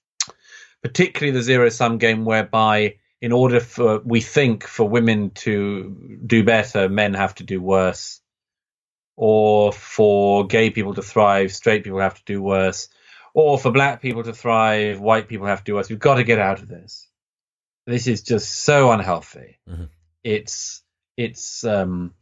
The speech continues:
Speaker 1: a waste of individual life, and it's a terrible opportunity cost for a society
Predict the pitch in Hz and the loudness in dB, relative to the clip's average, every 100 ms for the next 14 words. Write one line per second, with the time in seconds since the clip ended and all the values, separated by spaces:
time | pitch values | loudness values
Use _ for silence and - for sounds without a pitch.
0 | - 101 123 147 - 127 110 101 92 92 | -8 2 2 2 0 0 2 0 -2 -4
1 | 90 85 82 85 87 90 - - - 98 | -4 -6 -4 -4 -6 -10 -18 -20 -6 -2
2 | 95 95 95 - - 143 139 131 110 101 | -2 -2 -4 -6 -4 0 2 4 4 2
3 | 101 - 104 92 95 - 95 82 - - | 0 -8 -8 -8 -10 -8 -8 -8 -10 -14
4 | 90 87 - 85 85 - - - | -12 -10 -8 -8 -8 -14 -14 -18